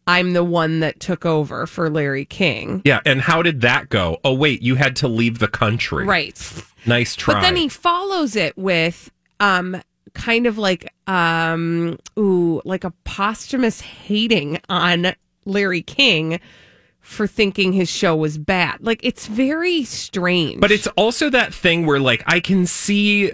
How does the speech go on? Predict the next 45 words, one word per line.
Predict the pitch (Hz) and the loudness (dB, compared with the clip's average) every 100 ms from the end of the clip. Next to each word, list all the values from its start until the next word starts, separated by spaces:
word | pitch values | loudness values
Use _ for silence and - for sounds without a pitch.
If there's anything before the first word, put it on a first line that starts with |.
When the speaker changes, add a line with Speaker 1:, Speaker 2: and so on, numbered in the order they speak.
| - | -4
Speaker 2:
how | - 160 147 131 - _ - | 0 2 2 -2 -8 _ -8
Piers | - 160 139 147 | -2 2 2 2
Morgan | 175 180 151 | 0 2 0
thinks | 135 123 - | 0 0 0
he's | 127 120 | -2 0
being, | 127 117 | 2 2
like, | 110 101 - | 2 0 0
cheeky | - - 120 143 117 | 0 0 0 2 2
in | 110 | 2
that, | 107 95 | 2 0
like, | 104 - 107 | -2 -2 0
I'm | 107 110 | 0 2
the | 104 | 0
jerk, | 90 90 98 98 107 - | -2 0 2 2 -2 -4
but | 107 | -2
I'm | 95 92 | 0 0
the | 90 | -2
funny | - 101 101 107 | -2 -2 0 -2
jerk | 101 110 107 110 | -2 0 0 -2
Speaker 1:
Yeah. | - | 0
Speaker 2:
way, | 113 110 113 | 2 2 2
like, | 101 101 | 0 0
where | 104 | 0
he's, | 104 107 | 0 0
like, | 104 95 92 | 0 0 -2
still | - - 120 117 | -6 -2 0 0
thinks | - 107 107 | 0 -2 -2
he's | 104 - | -4 -4
complimenting | - 98 98 117 113 110 120 123 - - - - _ _ | -2 -2 0 0 0 0 -2 -4 -8 -18 -20 -20 _ _
Larry | 110 120 117 120 | 2 4 4 0
King, | - 127 113 117 110 | -2 0 2 2 0
but | 98 | 0
does | 98 101 104 | 0 0 0
it | 98 | 0
in | 95 | 0
a | 90 | 0
backhanded | 92 90 - 117 95 95 87 | 0 0 0 -2 0 0 0
way. | 92 92 95 110 113 | 0 2 2 0 0
And | 120 | -2
it's | 120 | 0
like, | 147 135 | -2 0
no, | 160 160 | 0 0
dude. | 135 135 139 120 | 0 0 0 -4
So, | - 139 131 | -2 0 2
like, | 123 117 107 | 2 0 -2